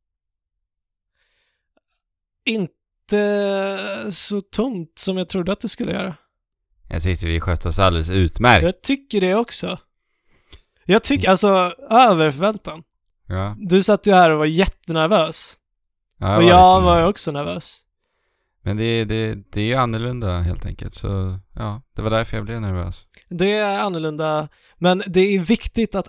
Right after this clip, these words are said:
Speaker 1: utmana sina comfort zones
Speaker 2: Ja, men så är det.
Speaker 1: hela tiden.
Speaker 2: Ja, nu har vi gjort det.
Speaker 1: Och nu har vi gjort det, så att vi kan se det här som att vi har tagit ett steg och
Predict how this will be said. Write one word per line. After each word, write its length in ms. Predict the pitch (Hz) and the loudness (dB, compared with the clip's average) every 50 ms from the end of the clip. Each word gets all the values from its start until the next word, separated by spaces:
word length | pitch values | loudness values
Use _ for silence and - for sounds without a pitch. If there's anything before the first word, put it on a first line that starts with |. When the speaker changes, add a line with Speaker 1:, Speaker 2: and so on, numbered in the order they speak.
| _ - | _ -4
Speaker 1:
utmana 800 | - 226 196 165 - - 208 170 165 165 165 160 160 156 160 156 _ _ _ _ _ _ | -2 0 0 -2 -2 -2 -2 0 0 0 0 0 0 0 -2 -4 _ _ _ _ _ _
sina 480 | - - - 175 165 170 160 160 156 156 | -8 -4 -2 0 2 2 2 2 2 2
comfort 340 | - 208 226 196 - 151 - | 0 0 0 0 -2 -6 -6
zones 440 | - 156 185 180 165 - - - _ _ _ - | -6 -8 -8 -8 -12 -12 -14 -14 _ _ _ -8
Speaker 2:
Ja, 160 | - 87 87 | -4 -2 -2
men 100 | 87 87 | 0 0
så 100 | 85 92 | 0 0
är 80 | 87 - | 0 0
det. 60 | - | 0
Speaker 1:
hela 360 | 196 226 202 165 156 151 160 | 0 0 0 0 -2 -2 -2
tiden. 380 | - 185 196 170 156 175 175 - _ _ _ _ - | -2 -2 -4 -4 -6 -8 -12 -14 _ _ _ _ -4
Speaker 2:
Ja, 100 | 98 98 | -2 0
nu 60 | 104 | 2
har 80 | 104 | 2
vi 60 | 101 101 | 2 2
gjort 180 | 110 - - | 0 -2 -2
det. 160 | - 82 - - - | -4 -8 -8 -8 -6
Speaker 1:
Och 100 | - 165 | -4 2
nu 80 | 170 196 | 4 4
har 80 | 214 196 | 4 6
vi 80 | 202 | 4
gjort 140 | 240 233 - | 2 0 0
det, 80 | 170 151 | -2 -2
så 100 | - 170 | 0 -2
att 100 | 156 196 | -2 -2
vi 220 | 185 147 170 175 | -4 -2 -2 0
kan 340 | - 202 202 190 180 185 - _ _ - | 2 2 2 2 0 -8 -14 _ _ -10
se 400 | - - - - 180 180 175 165 | -6 -4 0 0 2 2 2 0
det 80 | 156 | 0
här 160 | 135 143 143 | -2 -2 -4
som 160 | 135 - 156 147 | -4 -6 -6 -8
att 140 | 139 131 | -6 -4
vi 40 | 147 | -4
har 80 | 143 135 | -4 -4
tagit 560 | - - 156 143 139 139 135 139 - - - _ _ _ _ _ - | 0 0 0 0 0 -4 -6 -6 -10 -20 -20 _ _ _ _ _ -10
ett 120 | 160 - | -6 -4
steg 440 | - - - 151 151 147 147 143 - _ _ _ _ _ _ _ _ _ _ _ _ _ _ - | -4 -2 0 0 0 -2 -2 -6 -10 _ _ _ _ _ _ _ _ _ _ _ _ _ _ -4
och 340 | - 185 165 - - - - | -4 -4 -4 -4 -8 -18 -18